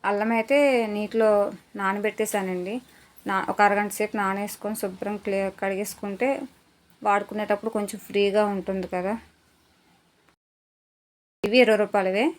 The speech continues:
ఒలుచుకోవాలి, ఒలిసి ఫ్రిడ్జ్లో పెడతారు మా ఓనర్స్ వాళ్ళ ఫ్రిడ్జ్లో. అల్లం అండి కడిగేసిన తర్వాత ఎండబెట్టేసి ఒక గిన్నెలో పెట్టుకుంటాను.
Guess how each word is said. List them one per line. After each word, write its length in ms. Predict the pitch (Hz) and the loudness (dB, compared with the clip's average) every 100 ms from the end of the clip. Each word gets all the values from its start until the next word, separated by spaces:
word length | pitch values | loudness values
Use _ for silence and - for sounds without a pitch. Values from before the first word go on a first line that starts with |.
| _ _ | _ _
ఒలుచుకోవాలి, 760 | 214 202 - - 214 190 180 214 | -4 -4 -6 -4 -2 -2 -4 -2
ఒలిసి 540 | 185 202 - 294 285 | -2 -2 -2 -2 -2
ఫ్రిడ్జ్లో 420 | - 220 175 220 | -4 -4 0 0
పెడతారు 360 | 226 190 190 190 | 0 -2 -4 -4
మా 260 | 185 180 180 | -4 -2 -4
ఓనర్స్ 280 | 190 - | -4 -6
వాళ్ళ 140 | 202 175 | -8 -8
ఫ్రిడ్జ్లో. 520 | 185 156 196 208 277 - _ _ _ _ _ 196 | -12 -12 -6 -4 -4 -8 _ _ _ _ _ -2
అల్లం 240 | 202 233 | 0 0
అండి 200 | 220 208 | -2 0
కడిగేసిన 520 | 208 196 208 233 220 | 2 2 2 0 0
తర్వాత 380 | 202 196 202 220 | 0 0 0 2
ఎండబెట్టేసి 880 | 262 208 190 202 202 - 202 277 320 | 4 4 2 0 0 -2 -4 0 2
ఒక 200 | 240 214 | 4 2
గిన్నెలో 380 | 190 196 208 226 | -2 -4 2 4
పెట్టుకుంటాను. 840 | 208 - 208 196 190 185 233 | 4 0 -8 -4 -2 -2 -2